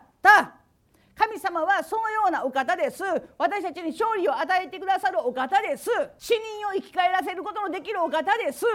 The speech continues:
獅子の口を塞ぐことのできるお方です。主は助けてくださいます。助けようとするときには助けてくださいます。助けようとし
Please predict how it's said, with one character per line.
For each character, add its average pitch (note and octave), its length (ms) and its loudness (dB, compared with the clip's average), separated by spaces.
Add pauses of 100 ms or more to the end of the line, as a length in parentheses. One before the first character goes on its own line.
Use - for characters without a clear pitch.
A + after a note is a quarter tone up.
(340)
獅 A#4 160 0
子 A4 140 -6
の G4 140 0
口 G#4 260 2
を F#4 120 6
塞 E4+ 180 -2 (140)
ぐ F#4 100 -4
こ - 100 0
と G#4+ 80 0
の G4 80 2
で F#4 100 -2
き G#4 80 -2
る F#4+ 80 2
お F#4+ 80 2
方 G4+ 120 4 (100)
で F4+ 160 -2
す。 - 100 -8 (380)
主 - 140 0
は G#4+ 120 8 (160)
助 - 160 -2
け F4 60 -4
て G#4+ 80 -6
く F4 100 -2
だ G#4+ 140 6
さ A4 160 4
い G#4+ 100 -2
ま G#4+ 140 2
す。 - 120 -4
助 G4+ 120 0 (1500)
け - 80 2
よ G#4+ 260 4 (280)
う - 20 -8
と D4 160 2
す D#4+ 120 -4
る F#4 220 -4
と F#4+ 140 -6
き D4+ 120 -8
に D#4+ 120 -6
は D4+ 140 0
助 C4+ 420 -8
け - 20 -14
て - 140 -4
く F4 80 -4
だ A3+ 160 -2
さ - 120 -4
い B3 100 2
ま B3 120 -2
す。 - 140 2
助 - 100 2 (1900)
け A4 80 2
よ C5+ 180 8
う - 40 -2
と G4 100 -4
し - 180 -6